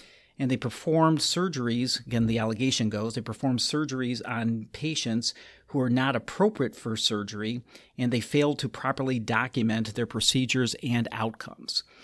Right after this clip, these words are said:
So again, uh, c-, they paid twenty-two point seven million dollars, uh, based upon medically unnecessary neurosurgeries. The next case under this category is Eargo,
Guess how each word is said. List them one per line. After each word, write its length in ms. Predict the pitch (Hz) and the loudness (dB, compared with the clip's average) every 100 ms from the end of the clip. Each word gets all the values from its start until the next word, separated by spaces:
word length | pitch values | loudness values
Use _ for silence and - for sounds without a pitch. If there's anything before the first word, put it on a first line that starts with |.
| - - | -20 -18
So 240 | - - 117 | -10 -4 -4
again, 340 | 110 123 120 | -2 0 2
uh, 180 | 113 110 107 | 2 0 -4
c-, 100 | - - | -12 -10
they 180 | 127 | -8
paid 400 | 110 - 143 123 | -6 -4 -2 -2
twenty-two 500 | - - 151 143 - 135 | -6 -2 0 0 -2 -4
point 340 | - 127 117 | -2 -4 -2
seven 420 | - 139 127 127 | 0 0 0 0
million 280 | 123 123 117 | 0 0 0
dollars, 540 | 110 110 110 113 107 107 | 0 -2 -2 -4 -4 -6
uh, 160 | 110 107 | -6 -8
based 400 | 107 120 117 123 | -6 -4 -4 -6
upon 460 | - 117 113 110 - - - _ | -6 -2 -2 -2 -6 -20 -20 _
medically 640 | 117 123 127 - 139 127 - | -2 0 0 -2 -2 -2 -2
unnecessary 760 | 131 131 120 117 - 123 117 117 | 2 2 2 0 0 0 2 2
neurosurgeries. 1080 | 107 117 123 110 107 110 101 - - - - _ _ _ - - _ _ | 2 2 2 2 -2 -4 -8 -12 -4 -2 -2 _ _ _ -20 -20 _ _
The 100 | 127 | 2
next 240 | 139 - | 2 2
case 260 | - 147 135 | 0 0 2
under 200 | 143 143 | 2 2
this 180 | 127 - | 2 -2
category 580 | - 131 131 139 143 139 | 0 -2 0 0 2 2
is 200 | 120 - - | 0 -2 0
Eargo, 680 | 147 160 131 110 107 147 | 2 2 2 0 0 -2